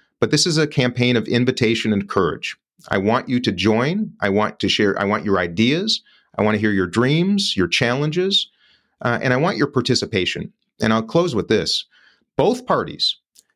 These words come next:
do not want you to vote in the primaries. They want to coronate a candidate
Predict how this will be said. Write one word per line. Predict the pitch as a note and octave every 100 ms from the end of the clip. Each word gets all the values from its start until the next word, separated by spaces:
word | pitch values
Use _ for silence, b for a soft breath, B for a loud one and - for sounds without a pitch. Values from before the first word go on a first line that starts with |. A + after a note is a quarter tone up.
| _
do | B2+
not | B2+ D3 E3+ -
want | A#2 B2+ E3+ F3
you | G#2 G#2 A2
to | A2 A2
vote | F#2+ A2 A2
in | A2
the | G#2+
primaries. | - G2+ F#2 D2+ C#2+ - - - _ _ _ _ _ _ _ _
They | A2+
want | D3 E3+
to | D3+
coronate | - - E3+ F3 C3+
a | A#2
candidate | - D3+ D#3 F2+ F2 -